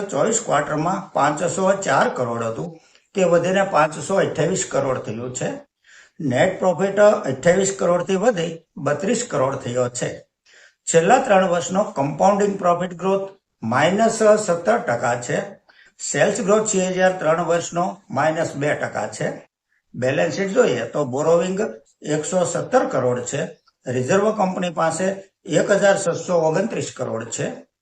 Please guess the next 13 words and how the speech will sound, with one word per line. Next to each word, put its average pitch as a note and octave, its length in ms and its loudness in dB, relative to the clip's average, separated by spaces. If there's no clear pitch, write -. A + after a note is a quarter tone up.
માર્કેટ C#3+ 540 0
કેપ F#3+ 180 2
બે D#3+ 160 2
હજાર F3 420 2
છસો E3 400 0
છોતેર D#3+ 360 0
કરોડની A#2+ 500 -6
છે. - 160 -6
સ્ટોક F3 360 0
પ્રાઇસ F#3 320 4
એકાણું E3 520 4
રૂપિયા B2 360 -4
છે. - 220 -6